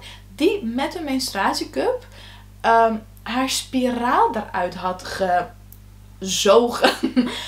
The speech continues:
Vrij heftig. Eh, ik heb dan geen spiraal meer, maar heb ik een tijdje wel gehad. Maar dat is echt iets, daar zou, zouden mensen echt vaker over moeten praten.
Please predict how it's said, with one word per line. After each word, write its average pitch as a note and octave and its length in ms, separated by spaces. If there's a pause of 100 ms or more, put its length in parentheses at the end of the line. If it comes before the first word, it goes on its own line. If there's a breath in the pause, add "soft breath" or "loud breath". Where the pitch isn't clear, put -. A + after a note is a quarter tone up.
(640 loud breath)
Vrij F4 580
heftig. A3 880
Eh, - 220
ik A#3+ 120
heb A#3+ 120
dan A3+ 160
geen A#3 220
spiraal G#3+ 480
meer, A3 200
maar G3 160
heb G3 160
ik G3+ 100
een G3+ 80
tijdje F#3+ 320
wel F#3+ 160
gehad. F#3+ 440 (420 loud breath)
Maar A#3 140
dat D4 140
is G4 180
echt D4 260
iets, C#4+ 300
daar B3 260
zou, B3 300 (120)
zouden B3+ 340
mensen B3 280
echt B3 200
vaker A3+ 520
over A3+ 200
moeten G#3+ 260
praten. F3+ 480